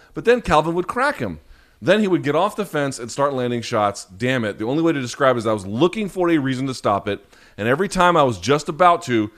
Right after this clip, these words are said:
he would give us a reason not to. It's a tough spot to be in because you have to make a judgment call in real time based on the facts that you're presented. And yeah, there were a couple of times I thought Herb was going to stop it.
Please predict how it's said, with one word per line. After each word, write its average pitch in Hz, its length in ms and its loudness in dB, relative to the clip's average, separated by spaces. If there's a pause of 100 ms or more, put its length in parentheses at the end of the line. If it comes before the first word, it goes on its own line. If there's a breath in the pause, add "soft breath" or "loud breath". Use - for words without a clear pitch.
(140 soft breath)
he 135 160 -4
would 135 200 0
give 123 140 0
us 123 140 -4
a 123 80 -2
reason 92 420 -8 (180)
not 101 420 -4
to. 76 260 -12 (240 soft breath)
It's 131 140 -12
a 95 40 -12
tough 147 240 2
spot 151 260 0
to 143 60 -8
be 123 180 0
in 117 120 -2
because 107 260 -6
you 90 60 -10
have 113 220 0
to 135 60 -10
make 127 140 -4
a 117 60 -6
judgment 110 320 -4
call 98 220 -4
in 92 100 -8
real 113 160 -2
time 101 340 -6 (340 soft breath)
based 120 320 0
on 127 140 -4
the 123 80 -4
facts 101 360 -4
that 101 100 -6
you're 90 180 -8
presented. 104 640 -4 (260 soft breath)
And 117 160 -4
yeah, 117 240 2
there 110 80 0
were 117 220 0
a 117 60 0
couple 123 300 -4
of 117 60 -4
times 107 400 -2
I 101 120 -4
thought 104 200 -2
Herb 110 220 -2
was 98 100 -10
going 101 240 -6
to 98 60 -8
stop 104 340 -2
it. 73 120 -12